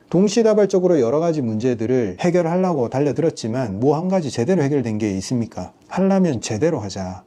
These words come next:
걱정을 하더라도 한 가지에 집중해서 제대로 첫걸음 떼서 실제적인 문제 해결에 들어가자.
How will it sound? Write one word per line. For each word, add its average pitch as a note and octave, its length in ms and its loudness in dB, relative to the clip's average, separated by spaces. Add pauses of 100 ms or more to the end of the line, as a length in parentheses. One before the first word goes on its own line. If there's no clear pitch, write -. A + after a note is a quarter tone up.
걱정을 G3 540 0
하더라도 D3+ 300 0
한 E3+ 180 -4
가지에 D3+ 380 0
집중해서 C3 720 -4
제대로 D#3 380 0
첫걸음 F3 580 -2
떼서 D#3+ 500 -2
실제적인 G#3+ 760 2
문제 A#2+ 300 0
해결에 C#3 600 0
들어가자. A2 680 -2